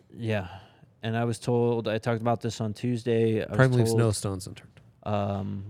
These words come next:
Speaker 1: within the next week or two, we should have a s-, finalized schedule. So we'll see.
Speaker 2: That'd be nice.
Speaker 1: Yeah. Um, on the p-, topic of bye weeks, though, C U kinda got lucky last year with it. I mean, it didn't
Speaker 2: Mm.
Speaker 1: really matter,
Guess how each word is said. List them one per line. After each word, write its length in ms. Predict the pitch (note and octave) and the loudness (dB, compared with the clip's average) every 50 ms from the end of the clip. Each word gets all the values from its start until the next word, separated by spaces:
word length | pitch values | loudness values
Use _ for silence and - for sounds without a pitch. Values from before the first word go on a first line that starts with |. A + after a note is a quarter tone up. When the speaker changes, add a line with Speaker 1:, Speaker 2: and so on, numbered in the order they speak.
| - | -8
Speaker 1:
within 380 | - A2+ - - C#3 D3 D3 C#3+ | -8 -6 0 2 2 4 4 4
the 80 | C3+ | 2
next 440 | B2+ B2+ B2+ B2+ - - - - - | 2 2 0 0 -2 -4 -8 -10 -8
week 320 | A2+ A#2 A#2+ A#2 G#2 - A2 | -2 0 0 0 0 -2 -6
or 80 | G#2+ | -6
two, 440 | G2 - - G#2 G2+ G2+ G2 G2 F#2+ - - _ - _ _ - | -6 -6 -6 -4 -4 -4 -6 -8 -10 -12 -18 _ -20 _ _ -6
we 80 | A#2+ | -4
should 200 | A2 - - A2 | -4 -4 -4 -4
have 180 | G2+ A2 G#2+ G2+ | 0 0 0 0
a 20 | |
s-, 280 | G2+ - - - - - _ _ - | -2 -8 -10 -12 -14 -20 _ _ -4
finalized 440 | - A#2 A#2+ A2+ G#2+ G2+ F#2 E2+ F2+ | -2 -2 -2 -2 -2 -4 -6 -6 -8
schedule. 500 | - - - D2 D2 D#2+ F2+ - - - _ _ _ _ _ _ _ _ _ _ _ _ _ _ _ _ | -10 -10 -10 -10 -10 -8 -12 -12 -12 -14 _ _ _ _ _ _ _ _ _ _ _ _ _ _ _ _
So 160 | - - - | -10 -8 -6
we'll 140 | G#2+ G#2 G#2 | -4 -4 -6
see. 180 | - - - - - - - _ _ _ _ _ _ | -6 -10 -12 -14 -16 -18 -20 _ _ _ _ _ _
Speaker 2:
That'd 140 | - - D3 | 0 2 4
be 100 | F#3+ A3+ | 4 2
nice. 440 | E3 D3+ F#2+ A#2 D3 - - - - - | 2 2 2 0 0 -2 -6 -16 -12 -8
Speaker 1:
Yeah. 200 | - - - F#2+ - - _ - | -8 -8 -8 -8 -12 -14 _ -2
Um, 400 | - A#2 A#2 A#2 A2+ A2+ A2+ - | 2 2 4 4 2 0 -2 0
on 200 | - C3 E3+ G3 | 4 4 4 6
the 80 | F3+ C#3 | 4 2
p-, 320 | A2 - - - - - - | 0 0 -14 -8 -8 -8 -8
topic 360 | - - B2 A#2 - B2 A#2 | 0 0 0 2 2 0 -2
of 100 | A2 F#2+ | 0 2
bye 180 | A2+ A2 A2 A2 | 2 2 2 2
weeks, 220 | G#2+ G#2 - - | 0 -2 -2 -2
though, 200 | A#2 A2 G#2+ G#2 | -2 0 0 -2
C 180 | G#2 - - D3 | -2 -2 -2 0
U 120 | D3+ F#3 G3+ | 0 0 0
kinda 240 | - A3 G#3+ G3+ F3+ | 0 0 0 2 4
got 180 | F3 D#3+ - | 4 4 4
lucky 380 | A2 G#2+ A#2 B2+ C3+ - A#2+ G#2+ | 4 4 4 4 4 4 -2 -4
last 360 | G2 F#2+ F2+ F2+ - - - | -2 -4 -4 -6 -8 -8 -10
year 140 | F#2 D#2 C#2 | -10 -8 -8
with 180 | C2 E2 - | -10 -10 -8
it. 180 | - F2+ - - _ - _ _ _ _ _ _ _ _ | -8 -8 -8 -10 _ -20 _ _ _ _ _ _ _ _
I 60 | - A2+ | 0 2
mean, 80 | B2 | 2
it 80 | B2 G#2 | 4 6
didn't 160 | C#3+ D3 C#3+ | 4 4 6
Speaker 2:
Mm. 20 | |
Speaker 1:
really 160 | C3+ B2+ A#2+ G#2 | 6 4 4 4
matter, 560 | G2+ G#2 G#2+ G#2+ G2+ F2+ F2+ F2+ F#2+ G#2 | 2 0 0 0 0 -2 -4 -6 -8 -8